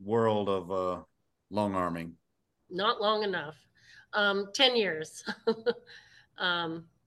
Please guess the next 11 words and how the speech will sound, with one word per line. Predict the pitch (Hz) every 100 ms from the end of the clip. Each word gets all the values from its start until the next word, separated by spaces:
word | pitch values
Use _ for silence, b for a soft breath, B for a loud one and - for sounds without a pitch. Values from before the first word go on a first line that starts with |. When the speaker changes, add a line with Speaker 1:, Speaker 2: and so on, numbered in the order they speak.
| _
Speaker 2:
I | 170
kind | 170 220 208
of | 202 - - - 170
back, | 202 202 208 - -
um, | 185 170 170 170
in | 180 170
two | 170 196
thousand, | - 185 190 185 196 190 190 -
I | 175
wanted | 175 180 175 160
to, | 185 175 170